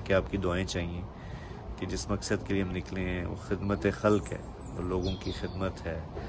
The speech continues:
اور ان کے ساتھ تعاون ہے، ان کے ساتھ ان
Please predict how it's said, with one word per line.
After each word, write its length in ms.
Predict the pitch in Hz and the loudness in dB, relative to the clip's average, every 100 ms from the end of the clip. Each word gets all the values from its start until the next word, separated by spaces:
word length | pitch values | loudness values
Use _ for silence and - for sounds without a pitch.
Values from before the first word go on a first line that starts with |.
| - - - - - | -8 -8 -10 -10 -6
اور 500 | - 90 87 85 87 90 | 0 2 4 2 2 0
ان 320 | 87 87 90 - | -2 -2 -2 2
کے 140 | 95 | 2
ساتھ 380 | - 92 87 87 - | 2 2 4 2 0
تعاون 380 | 85 90 101 | 2 2 0
ہے، 280 | 92 90 85 | 0 0 0
ان 120 | 85 85 | -2 -2
کے 120 | 95 | 0
ساتھ 500 | 90 92 90 87 - | 0 4 4 4 0
ان 220 | 90 90 | 0 0